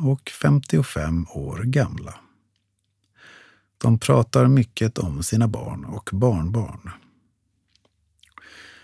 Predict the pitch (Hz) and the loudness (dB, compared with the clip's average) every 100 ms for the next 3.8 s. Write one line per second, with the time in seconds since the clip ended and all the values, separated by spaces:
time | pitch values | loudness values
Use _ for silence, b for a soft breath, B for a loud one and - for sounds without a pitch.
0 | B B - 120 135 - 135 127 87 78 | B B 2 4 4 4 4 4 4 0
1 | 87 104 82 90 73 62 - 98 - 123 | 0 -2 -4 -4 -6 -6 -10 -12 -2 0
2 | 90 - - - - 82 78 69 - - | 2 0 -4 -4 -6 -4 -4 -6 -8 -10
3 | - 82 87 95 85 69 - - | -6 -4 0 0 0 -4 -12 -16